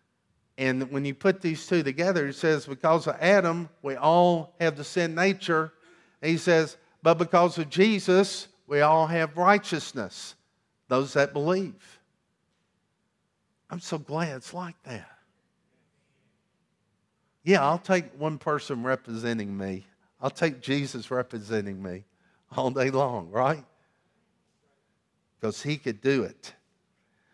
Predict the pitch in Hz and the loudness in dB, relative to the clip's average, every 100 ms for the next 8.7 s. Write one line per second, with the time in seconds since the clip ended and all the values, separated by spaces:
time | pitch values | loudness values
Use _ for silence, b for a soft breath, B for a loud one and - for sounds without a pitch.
0 | _ - 131 160 180 190 180 - 190 190 | _ -6 -4 4 4 4 -2 2 0 2
1 | 190 160 - 165 160 160 - 139 - 160 | -2 -2 -4 -2 -2 -4 -6 -10 -2 0
2 | 160 156 - 131 127 - 151 143 - 160 | 0 -4 -8 -12 -8 -2 -2 -2 -8 -4
3 | 156 151 147 B B _ 143 170 175 156 | -2 -2 -6 B B _ 2 4 2 -4
4 | - 143 123 175 190 - 147 - 151 143 | -6 -6 2 4 4 -4 -12 -6 -4 -4
5 | 139 135 110 - 135 135 123 117 - 139 | -4 -6 -8 -2 0 0 -4 -12 -6 -4
6 | 131 131 131 - 113 113 117 104 - b | -2 -4 -6 -10 -6 -4 -4 -8 -12 b
7 | b b b 120 127 175 170 127 - 139 | b b b -8 0 0 0 -8 -2 0
8 | 131 123 - 131 135 117 110 | 2 -2 -6 -2 -2 -2 -8